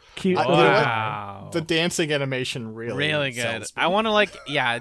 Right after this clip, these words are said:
Speaker 3: you know how they have that thing with the, the cat from The Sims breakdancing? I want fomu breakdancing. <laughs>
Speaker 2: You know why y'all like this? Is 'cause it looks like a Digimon.
Speaker 3: Oh, fuck.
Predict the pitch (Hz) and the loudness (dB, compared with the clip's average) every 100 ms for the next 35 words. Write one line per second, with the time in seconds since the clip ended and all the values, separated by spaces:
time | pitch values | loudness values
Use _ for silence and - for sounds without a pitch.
0 | 127 165 180 175 170 156 156 143 127 - | -6 -4 0 0 0 -2 -6 -8 -10 -14
1 | 110 117 - 135 139 147 127 - 123 127 | -14 -14 -6 -2 -2 -4 -12 -8 -10 -10
2 | 117 113 113 127 123 135 139 147 _ _ | -8 -8 -8 -12 -12 -14 -14 -16 _ _
3 | _ _ - 127 127 120 131 120 110 104 | _ _ -12 -8 -8 -8 -6 -6 -8 -8
4 | 107 107 101 - - - - - - 370 | -10 -10 -14 -16 -14 -12 -8 -8 -8 -12
5 | - - - 147 185 196 185 180 160 147 | -14 -20 -10 -4 0 2 2 2 0 -2
6 | 156 190 180 160 - 143 143 135 - 117 | -2 -6 -6 -6 -8 -8 -8 -8 -10 -10
7 | 110 110 98 95 92 127 165 _ _ _ | -10 -10 -10 -12 -12 -14 -14 _ _ _
8 | - 117 101 - 104 92 _ | -16 -14 -14 -14 -14 -14 _